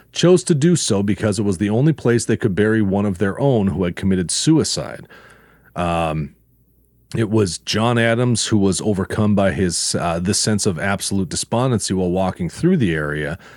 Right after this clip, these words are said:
At the time of the war, it saw countless deaths from battle injuries and the ravages of illness and disease. Uh, local hospitals weren't able to, you know, basically keep up with the injured, ill, and dying, so camps were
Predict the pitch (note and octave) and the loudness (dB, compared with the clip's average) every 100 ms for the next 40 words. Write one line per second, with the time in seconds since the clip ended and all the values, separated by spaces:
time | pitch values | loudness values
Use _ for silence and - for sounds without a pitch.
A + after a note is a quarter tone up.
0 | - E2 F2 A#2 C#3 D#3+ D#3+ G#2+ G2+ G2+ | -10 -8 -4 0 2 4 4 4 2 2
1 | - F#2 E2 - G2 G2 D2+ - F#2+ F#2+ | 0 -2 -2 -4 -2 -4 -6 -4 -2 -4
2 | - F2 D#2 G2 G#2 G2+ G#2 F#2+ G2 G2+ | -6 -6 -2 -2 0 2 2 2 2 2
3 | G2 E2 D2+ D2+ F2 F2+ F2 E2+ E2+ E2 | 0 -2 -4 -4 -4 -4 -4 -4 -6 -4
4 | F2+ F2+ - D#2 C#2+ F#2+ A#2 A#2 A2 - | -2 -2 -2 -4 -2 2 4 4 2 -4
5 | - - - _ C#2 A#1+ F2+ G#2+ G2 F2 | -18 -20 -20 _ -10 -4 0 0 0 0
6 | B2+ B2+ - A#2+ A#2+ G2 G#2+ G#2+ - - | 2 0 0 0 0 2 0 0 -4 -10
7 | - A2 G2+ F#2 - - A#2 E2+ F2 E2 | -4 0 0 -2 -4 -2 -2 0 -4 -2
8 | G2+ F#2 F#2+ E2 - F#2+ - G2+ F#2+ E2+ | -2 -2 -4 -6 -4 -4 -2 -2 -2 -6
9 | - F2 F#2 F2 F2 F#2+ F2 E2+ F#2+ G#2 | -6 -2 0 0 0 0 0 -2 0 0
10 | G2 - F2 - G#2 F#2+ - D#2+ | -2 -4 -4 -4 -2 -4 -6 -8